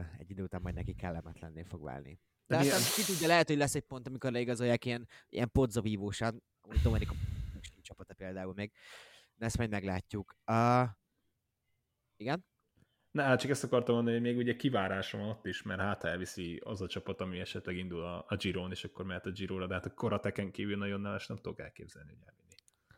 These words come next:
Speaker 1: Ez most nagyon sikamlós lenne, azt hiszem.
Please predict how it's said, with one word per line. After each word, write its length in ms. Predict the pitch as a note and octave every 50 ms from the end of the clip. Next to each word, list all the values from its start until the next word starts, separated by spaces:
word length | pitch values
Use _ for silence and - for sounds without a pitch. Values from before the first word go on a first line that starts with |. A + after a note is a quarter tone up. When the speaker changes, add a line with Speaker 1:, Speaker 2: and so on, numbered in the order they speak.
| _ _ - - _ _ _ _ _ _ _
Speaker 1:
Ez 160 | _ G#2 G2
most 180 | G2+ G2 F#2 -
nagyon 180 | G#2+ G2+ F#2+
sikamlós 600 | F2+ - - G2 - F#2 F2 F2 F2 F2 E2+ -
lenne, 280 | - F#2 F2 F2 F2 E2+
azt 140 | F2 F2 -
hiszem. 300 | - - F#2 F2 F2+